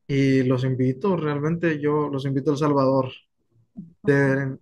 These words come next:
deben conocer El Salvador. Y si no es El Salvador, igual, vivan la experiencia académica al máximo. Vívanla al máximo,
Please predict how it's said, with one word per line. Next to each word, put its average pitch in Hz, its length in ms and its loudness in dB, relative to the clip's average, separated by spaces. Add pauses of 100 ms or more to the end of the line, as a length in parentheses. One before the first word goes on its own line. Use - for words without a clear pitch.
deben 139 640 2 (340)
conocer 135 380 -4
El 135 80 -4
Salvador. 127 600 -4 (360)
Y 143 60 -4
si 143 120 2
no 143 100 4
es 170 60 6
El 175 60 6
Salvador, 156 400 4
igual, 139 440 2 (160)
vivan 160 280 2
la 170 60 4
experiencia 147 480 -2
académica 143 480 -2
al 135 100 0
máximo. 131 640 -4 (520)
Vívanla 156 440 4
al 143 120 2
máximo, 151 720 0